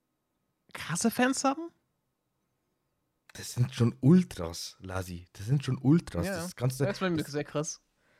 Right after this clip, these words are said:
Speaker 1: Es geht schon fast Richtung Stalking. Es ist schon Stalking eigentlich, ne?
Speaker 2: Ja,
Speaker 1: Auf jeden Fall sehr
Speaker 2: Stalking.
Speaker 1: pers-, ohne vielleicht persönlich zu werden, aber es kommt schon sehr nah dran. Ich meine,
Speaker 2: Aber
Speaker 1: ich
Speaker 2: Stalking
Speaker 1: habe,
Speaker 2: ist
Speaker 1: äh,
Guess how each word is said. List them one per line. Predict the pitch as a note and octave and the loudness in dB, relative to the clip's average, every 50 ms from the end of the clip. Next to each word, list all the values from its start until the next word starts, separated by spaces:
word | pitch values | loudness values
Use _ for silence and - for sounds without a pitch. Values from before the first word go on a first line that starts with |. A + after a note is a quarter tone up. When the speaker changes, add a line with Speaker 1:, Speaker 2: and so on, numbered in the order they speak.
| _ _ - | _ _ -20
Speaker 1:
Es | - - | 0 4
geht | F#3 E3+ | 4 4
schon | - F3+ | 6 6
fast | - E3+ D#3 D#3 | 6 6 6 6
Richtung | D#3+ D3+ D#3 C#3+ | 4 2 2 0
Stalking. | C3+ - D#3 F3+ - - - - _ | 0 0 -2 -2 -2 -4 -10 -8 _
Es | - F3+ - - | -2 -2 0 4
ist | G3 G#3+ A#3 - - | 6 6 6 6 4
schon | - C#3+ C#3 C#3+ | 2 0 -2 -2
Stalking | - - C#3 C#3 C#3+ - - C#3 | -4 -4 -2 -2 -2 -2 -2 -2
eigentlich, | C#3 C#3+ C#3+ D3 D3 | -2 0 0 0 0
ne? | E3+ G3 A#3 - _ _ _ _ _ _ _ _ _ _ _ _ _ _ _ _ _ _ _ _ _ _ _ _ _ _ _ _ _ _ _ _ _ _ _ _ _ - | -2 -4 -4 -6 _ _ _ _ _ _ _ _ _ _ _ _ _ _ _ _ _ _ _ _ _ _ _ _ _ _ _ _ _ _ _ _ _ _ _ _ _ 0
Speaker 2:
Ja, | B2 | 4
Speaker 1:
Auf | B2+ B2+ | 6 8
jeden | B2 - A#2+ | 10 10 8
Fall | - F#3 | 8 8
sehr | D#3+ C3+ D#3+ D#3 | 8 8 8 8
Speaker 2:
Stalking. | F#3+ F#3 - - | 6 2 0 0
Speaker 1:
pers-, | D#3 D3+ D3 - - _ _ _ | -2 -4 -4 -6 -14 _ _ _
ohne | - F3+ F#3 G#3 A3 G#3+ G3 F#3 | -2 0 2 4 4 4 4 4
vielleicht | E3+ - F#3 F3 E3 | 2 2 2 2 4
persönlich | - E3 D3+ D3 D3+ E3 F3 - | 2 2 2 4 2 2 2 2
zu | D#3+ | 2
werden, | D3 D#3 D#3 D#3 | 4 4 4 4
aber | D#3+ C#3 C#3 | 2 2 2
es | C#3+ C#3+ - | 2 0 -2
kommt | - - D#3 D#3 D3+ | -2 -2 -4 -4 -4
schon | - D3 C3+ | -6 -6 0
sehr | D3 D3 C#3+ C#3 | 4 6 6 6
nah | C#3 C3+ | 6 4
dran. | C3 C#3+ D#3 D#3 | 4 4 2 2
Ich | D3 - - | 2 0 -2
meine, | C#3+ C#3 C#3 C#3 C#3 C#3+ - - - | 0 0 0 0 -2 -2 -4 -4 4
Speaker 2:
Aber | B2+ B2+ | 6 6
Speaker 1:
ich | C3+ C3 | 6 8
Speaker 2:
Stalking | C3 C#3+ D#3 F3+ | 6 6 6 8
Speaker 1:
habe, | F3+ F#3+ | 6 6
Speaker 2:
ist | G3 C3 - | 6 4 0
Speaker 1:
äh, | - | -2